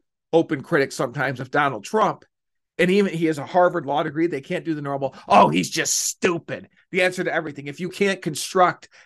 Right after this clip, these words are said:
an articulate, objective, passionate argument with brains and facts and rationality, you make it up to be the stupid, the, the, the stupid, or the angry white male racist.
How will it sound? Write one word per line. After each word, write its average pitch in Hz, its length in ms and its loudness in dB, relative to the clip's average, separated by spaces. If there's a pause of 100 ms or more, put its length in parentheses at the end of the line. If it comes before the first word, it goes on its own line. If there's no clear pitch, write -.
(100)
an 160 100 2
articulate, 170 760 0 (280)
objective, 151 920 -2 (300)
passionate 170 800 0 (440)
argument 143 600 4 (120)
with 135 200 -4
brains 170 680 4
and 123 200 -12
facts 170 720 0
and 135 160 -8
rationality, 160 800 2 (1300)
you 165 80 0
make 190 160 4
it 180 100 0
up 180 180 4
to 165 80 -2
be 156 100 -2
the 135 120 -6
stupid, 151 640 -2 (760)
the, 135 140 -8
the, 170 160 2
the 170 140 2
stupid, 202 600 2 (120)
or 185 140 6
the 175 140 4
angry 180 380 4
white 180 400 4
male 165 400 0
racist. 170 800 -2